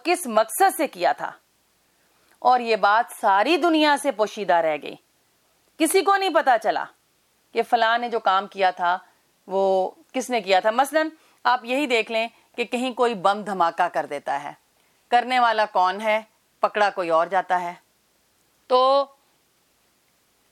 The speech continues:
اصل مجرم کون ہے، کس کی نیت تھی، کون کس کو لڑا رہا تھا؟ میاں بیوی میں دو میں طلاق ہو گئی، بس وہ تو دو میں طلاق ہو گئی، لیکن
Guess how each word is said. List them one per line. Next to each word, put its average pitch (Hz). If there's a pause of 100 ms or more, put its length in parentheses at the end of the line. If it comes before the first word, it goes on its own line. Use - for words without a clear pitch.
(200)
اصل 359
مجرم 262
کون 160
ہے، 147 (1400)
کس 320
کی 381
نیت 285
تھی، 156 (540)
کون 302 (160)
کس 311
کو 359
لڑا 247
رہا 180
تھا؟ 170
میاں 254
بیوی 294
میں 294
دو 240
میں 262
طلاق 196
ہو 170
گئی، 147 (920)
بس 214
وہ 247
تو 269
دو 220
میں 240
طلاق 214
ہو 208
گئی، 254
لیکن 247